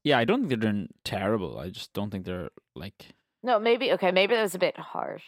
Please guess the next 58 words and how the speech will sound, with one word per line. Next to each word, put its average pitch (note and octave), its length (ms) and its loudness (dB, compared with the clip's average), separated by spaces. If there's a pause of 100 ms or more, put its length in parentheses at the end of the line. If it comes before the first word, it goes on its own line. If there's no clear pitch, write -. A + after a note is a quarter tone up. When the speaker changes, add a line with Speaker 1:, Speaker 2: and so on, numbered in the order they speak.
Speaker 2:
In, C4 180 4
in C4 220 2
comparison A#3+ 540 4
maybe G#3 240 4
to F#3+ 100 -2
last F3 360 8
year, E3 120 2
I E3 80 2
think F3+ 380 -2 (320)
at F#3 60 -2
the F#3+ 120 4
end F3+ 120 2
of F#3+ 60 6
last F3 340 6
year, E3 360 2
I - 160 -20
think F#3+ 140 -10
you F#3 80 -6
could F3 120 -12
kinda F#3 280 4
see F#3+ 420 -2
the F3+ 80 -6
progress. F#3+ 800 4
And E3+ 360 0 (120)
I F#3+ 60 0
think F3+ 220 -2
personally, F3 440 2
I D#3+ 120 4
was D#3+ 280 -2
excited D#3+ 440 0
to F3 80 -14
see E3 220 -2
what C#3 120 0
would D3+ 100 -2
happen D#3+ 300 -2
this D3+ 240 -2
year. D#3 220 4
And, D3 180 0 (100)
and D3+ 240 -6
because E3 340 -4
maybe D#3 200 -6
they D#3 120 0
haven't D#3 260 -2
gotten D3+ 240 -4
that D3+ 140 -2
much - 280 -14 (100)
airtime, D#3+ 440 0
then D#3 120 -2
I'm - 120 -10
a - 40 -16
bit - 140 -12
like, - 180 -8 (240)
"Oh, F2 440 -8 (200)
I - 40 -20
kind F3 180 -10
of D#3+ 60 -14 (120)
expected D#3+ 440 -10
more." D#3 380 0